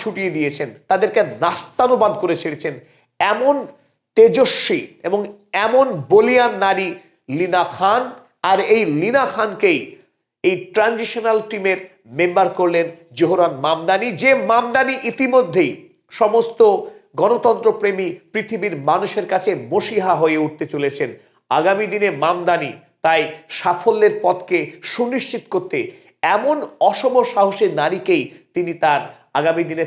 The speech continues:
চলার পাথেয় করতে চলেছেন। লিনা খান একুশ সালে তার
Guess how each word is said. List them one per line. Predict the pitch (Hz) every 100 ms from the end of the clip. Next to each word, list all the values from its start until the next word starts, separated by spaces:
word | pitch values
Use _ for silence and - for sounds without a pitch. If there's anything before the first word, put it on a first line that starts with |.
| 160
চলার | 147 147 147
পাথেয় | 135 - 151
করতে | 139 123 -
চলেছেন। | 113 107 107 - _ _ _ _
লিনা | 110 147 233 285 -
খান | 285 285 294 285 - 214
একুশ | 233 269 285 -
সালে | 269 269 269
তার | 269